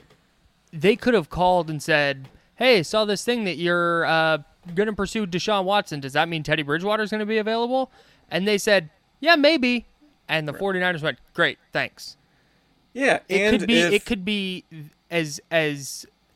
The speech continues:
Speaker 1: little as that.
Speaker 2: Totally. And it could also be a scenario where, you know, the forty-niners are a team that's two years removed from the Super Bowl,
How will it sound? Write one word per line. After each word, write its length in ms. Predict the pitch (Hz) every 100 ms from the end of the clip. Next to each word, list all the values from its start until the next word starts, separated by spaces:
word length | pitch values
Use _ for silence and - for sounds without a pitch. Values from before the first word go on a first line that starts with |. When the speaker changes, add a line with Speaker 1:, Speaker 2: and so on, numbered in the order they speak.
| _ _ _ _ -
Speaker 1:
little 460 | 156 165 175 175 -
as 260 | 151 127 120
that. 340 | 117 117 - _ _ _ _ _ _ _ _
Speaker 2:
Totally. 420 | 175 190 131 117 -
And 120 | 160
it 80 | 190
could 140 | - 180
also 260 | 175 -
be 140 | 165 170
a 80 |
scenario 640 | 160 160 160 156 160 165 160
where, 520 | 151 151 151 156 151 _ _ _ _ -
you 100 | 156
know, 120 | 151
the 100 | 151
forty-niners 920 | - 160 170 160 131 147 160 165 156 -
are 200 | 143 147
a 40 |
team 480 | 139 - 147 156 170
that's 320 | 143 135 131
two 140 | - 147
years 320 | 143 143 135
removed 260 | 135 139 135
from 140 | 135
the 80 | 127
Super 300 | - 127 135
Bowl, 380 | 139 151 180